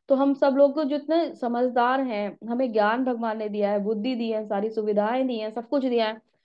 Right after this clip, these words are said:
उसके बाद भी अगर हम भगवान की भक्ति में ना जाएं, खुद का मन हम भगवान में ना लगाएं, भगवान को धन्यवाद ना कर पाए, भगवान को नमस्कार ना कर पाए,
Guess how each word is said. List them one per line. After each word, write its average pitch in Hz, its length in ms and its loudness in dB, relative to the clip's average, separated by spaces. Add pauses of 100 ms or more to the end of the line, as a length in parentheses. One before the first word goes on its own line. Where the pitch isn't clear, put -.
(200)
उसके 262 260 2
बाद 226 520 4
भी 262 480 0 (220)
अगर 247 240 4
हम 285 120 4
भगवान 247 380 0
की 269 100 0
भक्ति 254 260 -2
में 277 120 0
ना 226 320 -2
जाएं, 220 420 -4
खुद 233 180 -6
का 269 140 0
मन 240 220 -2
हम 269 140 0
भगवान 233 340 -4
में 240 100 -8
ना 226 180 -4
लगाएं, 220 340 -4
भगवान 226 320 -4
को 233 100 0
धन्यवाद 214 480 -2
ना 233 120 -2
कर 220 180 0
पाए, 214 180 -4
भगवान 214 320 -4
को 240 80 -2
नमस्कार 226 520 -2
ना 240 120 -4
कर 220 180 0
पाए, 220 320 -4